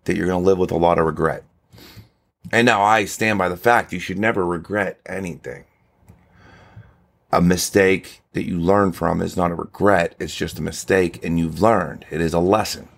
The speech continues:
that can be learned. And so for me, I've learned my lessons. I reach out to friends and family.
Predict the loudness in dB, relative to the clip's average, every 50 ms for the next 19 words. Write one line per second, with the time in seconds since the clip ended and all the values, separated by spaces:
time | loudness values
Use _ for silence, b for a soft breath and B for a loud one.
0 | _ _ _ _ _ _ _ _ _ _ _ -14 -6 -6 -6 -2 0 0 2 2
1 | 2 2 4 2 2 0 -2 -8 -16 -16 -14 -14 -14 -14 -14 -16 -16 B B B
2 | B B B B B B B B B -16 -14 -14 -16 B B B B B B B
3 | B B 0 2 2 2 4 4 4 2 2 2 0 0 2 2 2 4 2 2
4 | 0 0 -4 -6 -10 _ -20 -20 -20 _ _ _ -20 -20 -20 -20 _ _ _ _
5 | _ _ _ _ _ _ _ _ _ _ -20 b b b b b b b b b
6 | b -10 -4 0 4 4 4 4 4 2 2 2 0 -2 -2 -4 -10 -12 -14 -14
7 | -16 -18 -18 -18 -20 -20 _ _ -20 -20 _ _ _ _ -8 -4 -2 0 0 0
8 | 2 2 2 2 2 0 -4 -8 -6 -4 -4 -6 -6 -12 -18 -18 -12 -6 -6 -6
9 | -4 -4 -4 -2 -2 -2 -2 -4 -8 -12